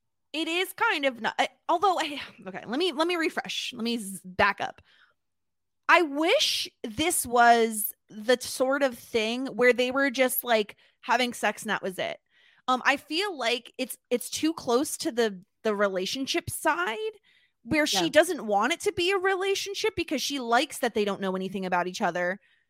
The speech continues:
Speaker 1: But also it feels very much like it's just a relationship where they don't know much about each other. I wish she was leaning more into the, like, hit it and quit it style versus the, like, "Oh, but I'm happy you don't know everything about me." Because I agree, like, that's refreshing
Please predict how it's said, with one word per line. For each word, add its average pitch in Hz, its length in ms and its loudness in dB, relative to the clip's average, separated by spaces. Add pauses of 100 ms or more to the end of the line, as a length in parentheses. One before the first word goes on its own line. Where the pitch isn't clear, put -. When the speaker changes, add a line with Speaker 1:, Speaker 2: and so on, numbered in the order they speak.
(140)
Speaker 1:
But 320 120 6
also 349 300 6
it - 80 2
feels 330 320 4
very 285 260 4
much 269 240 2
like 262 180 0
it's 247 160 -4
just 247 220 -4
a - 20 -6
relationship 214 520 -2
where 202 60 -4
they 190 120 -2
don't 196 160 -2
know 190 80 -4
much 180 180 -6
about 185 240 2
each 175 140 -8
other. 143 280 -4 (220)
I 269 80 2
wish 302 220 -2
she 349 120 -6
was 349 140 -8
leaning 269 380 -6
more 220 260 -2
into 220 340 -6
the, 202 100 -12
like, 180 340 -4 (140)
hit 254 160 -2
it 240 120 2
and 208 100 -4
quit 202 220 2
it 247 220 2
style 294 640 4 (240)
versus 233 580 0
the, 220 140 4
like, 196 420 2 (320)
"Oh, 370 140 2
but 311 120 4
I'm 294 140 2
happy 302 320 0
you 277 140 -2
don't 262 100 2
know 240 100 0
everything 220 360 0
about 180 260 2
me." 180 140 -10
Because 302 240 -4
I 370 80 -2
agree, 349 420 -2
like, 269 220 -2
that's 247 240 0
refreshing 208 720 -2